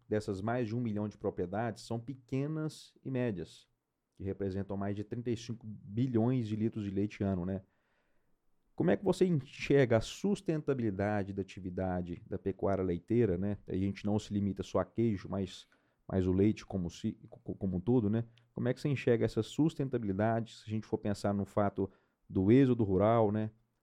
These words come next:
As pessoas deixando o campo, vindo pra cidade, esse movimento, é, é, é, ele é contínuo, ano, ano a ano, né? As dificuldades que a gente vê atividade, é, leiteira, né? Dos pequenos, é, enfim. Como é que você enxerga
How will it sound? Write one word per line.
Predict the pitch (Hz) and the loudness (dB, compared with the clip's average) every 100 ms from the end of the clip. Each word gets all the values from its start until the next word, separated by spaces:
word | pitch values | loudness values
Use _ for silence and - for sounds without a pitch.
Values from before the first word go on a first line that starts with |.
| _ | _
As | - | -6
pessoas | 92 - 107 104 | -6 -2 0 4
deixando | 98 - 123 123 | 2 2 -2 -2
o | |
campo, | 98 104 107 107 101 | -4 -4 -4 -6 -8
vindo | 92 104 | -8 -6
pra | - | -6
cidade, | 98 90 95 98 98 95 | -8 -4 -2 0 0 -2
esse | 98 - | -4 -2
movimento, | 98 85 95 95 - - _ _ _ - | -4 -2 0 -2 -4 -18 _ _ _ 2
é, | 95 92 - 92 92 - | 4 6 4 4 4 2
é, | 95 | 0
é, | 90 90 - | 0 -2 -2
ele | 95 98 | 0 2
é | 92 | 2
contínuo, | - 113 - - 143 151 110 | 2 0 0 0 0 2 2
ano, | 107 110 | 2 2
ano | 87 104 113 | 0 0 0
a | 95 | 0
ano, | 107 120 | 0 0
né? | 101 110 - _ | -2 -4 -8 _
As | - 110 | -6 -6
dificuldades | 117 - 147 104 123 143 127 - - _ _ _ | -4 -8 -4 0 2 2 -2 -6 -18 _ _ _
que | 92 | -4
a | |
gente | 101 - | -4 -4
vê | 92 | 0
atividade, | 98 - 95 90 92 87 87 - _ _ - | 0 0 -6 0 0 0 -4 -10 _ _ -4
é, | 90 90 | 0 2
leiteira, | 92 87 98 110 113 | 2 2 2 4 4
né? | 101 107 95 - | 2 0 -4 -10
Dos | - - | -18 -12
pequenos, | - - 104 113 107 92 78 - _ _ _ _ - | -12 -4 0 0 -2 -4 -8 -14 _ _ _ _ -6
é, | 87 90 90 85 - | 0 2 2 2 -2
enfim. | 143 - 110 82 - _ _ _ | -4 -2 0 -2 -4 _ _ _
Como | 127 170 | 0 0
é | |
que | 180 | 0
você | 190 | 0
enxerga | 185 - 127 123 117 98 85 | 0 2 6 6 6 4 -2